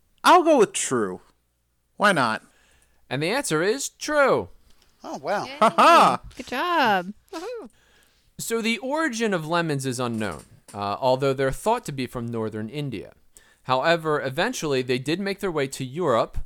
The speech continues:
Speaker 2: via Italy. And like you said, Christopher Columbus was Italian. Um, lemons are a big, big hit, uh, with sailors. Um, even though they didn't know why at the time,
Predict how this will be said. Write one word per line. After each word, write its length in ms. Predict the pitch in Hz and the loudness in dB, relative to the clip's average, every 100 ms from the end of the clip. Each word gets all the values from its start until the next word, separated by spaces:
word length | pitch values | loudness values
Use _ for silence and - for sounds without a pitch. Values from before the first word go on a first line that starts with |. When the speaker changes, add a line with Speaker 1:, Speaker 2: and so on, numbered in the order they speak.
| - | -8
Speaker 2:
via 400 | 87 95 104 147 | -10 -6 -4 -2
Italy. 320 | 226 185 90 58 _ - | -2 -4 -6 -10 _ -18
And 80 | 92 | -16
like 160 | 92 | -14
you 60 | 135 | -12
said, 200 | - 127 | -6 -6
Christopher 360 | - 113 - 131 | -6 -16 -16 -14
Columbus 360 | 127 113 120 | -10 -10 -10
was 140 | 131 123 | -12 -12
Italian. 520 | - 127 104 123 214 _ _ _ _ _ - | -8 -4 -4 -4 -10 _ _ _ _ _ -8
Um, 640 | 117 120 120 120 120 120 165 | -2 0 0 -2 -6 -10 -4
lemons 420 | 160 247 247 208 | -2 -2 -2 -6
are 480 | 185 170 170 165 156 | -6 -4 0 2 2
a 40 | |
big, 680 | 139 _ 220 226 208 147 - - _ _ - - | -2 _ 2 2 2 -4 -18 -20 _ _ -12 -2
big 200 | 196 143 | -2 0
hit, 360 | 156 107 - - - _ | 0 0 -2 -20 -20 _
uh, 220 | 110 104 104 | -6 -6 -6
with 160 | 110 - | -8 -6
sailors. 580 | 170 156 101 80 - - _ _ _ _ _ - | 0 2 2 -2 -14 -20 _ _ _ _ _ -10
Um, 460 | 101 104 104 107 104 147 | -4 -2 -4 -6 -12 -10
even 260 | 175 180 196 | -8 -4 0
though 100 | 180 | 2
they 100 | 170 | 2
didn't 180 | 165 151 | 0 0
know 100 | 139 | -2
why 460 | 131 143 143 131 | 2 4 4 4
at 200 | 113 107 | 0 -6
the 60 | 117 | -8
time, 680 | - 185 160 110 104 143 | -4 0 0 0 -4 -8